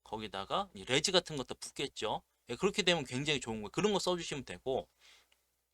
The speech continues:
레이븐을 하나 껴줘야 되겠죠. 레이븐 하나 껴줘야 되는 거고, 이제 마법을 위해서 저 같은 경우에는 템이 없다 보니까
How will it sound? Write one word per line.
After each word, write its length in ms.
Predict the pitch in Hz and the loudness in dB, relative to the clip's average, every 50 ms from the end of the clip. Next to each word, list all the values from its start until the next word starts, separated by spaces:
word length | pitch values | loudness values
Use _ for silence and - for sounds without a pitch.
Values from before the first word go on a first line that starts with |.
| _ _ _ _ - - - - _ | _ _ _ _ -18 -18 -18 -14 _
레이븐을 520 | - 127 170 202 220 202 214 208 190 175 196 | 6 8 10 10 10 8 6 4 4 6 6
하나 280 | 196 196 185 160 143 | 6 8 10 10 8
껴줘야 460 | 135 - 196 196 - - 117 120 135 147 | 8 6 2 0 2 0 0 0 0 0
되겠죠. 480 | 143 131 110 98 - - 117 123 123 | 0 -2 -4 -4 -6 -6 -6 -4 -4
레이븐 280 | 104 107 110 110 117 117 | -4 -4 -6 -6 -4 -6
하나 140 | 117 110 110 | -6 -6 -6
껴줘야 440 | - 165 165 - - 104 101 98 | -6 -6 -6 -6 -8 -10 -10 -10
되는 240 | 95 107 98 95 95 | -8 -10 -10 -10 -10
거고, 380 | 87 85 - - 147 180 214 - _ _ _ _ _ _ _ _ _ _ _ _ | -12 -12 -6 -2 -2 -2 -2 -4 _ _ _ _ _ _ _ _ _ _ _ _
이제 120 | - 101 - | -14 -8 -2
마법을 600 | - 101 113 139 170 196 202 185 196 202 156 117 107 | 6 12 12 12 12 12 12 10 6 4 2 2 0
위해서 400 | 107 107 104 104 - 143 127 107 | -2 -2 -2 2 2 2 2 2
저 120 | - 113 | 2 -2
같은 320 | 104 113 110 - 120 110 101 | -4 -4 -6 -6 -8 -10 -8
경우에는 520 | 107 101 95 95 95 92 92 92 90 82 _ _ _ _ _ _ _ _ _ _ _ _ | -8 -8 -6 -6 -8 -8 -8 -10 -12 -14 _ _ _ _ _ _ _ _ _ _ _ _
템이 240 | - - 226 233 214 135 | -2 0 2 2 2 0
없다 260 | - - - 135 127 | -2 2 4 4 4
보니까 560 | 120 113 110 98 92 - - 95 104 139 - | 4 2 -2 -4 -8 -8 -6 -6 -6 -6 -8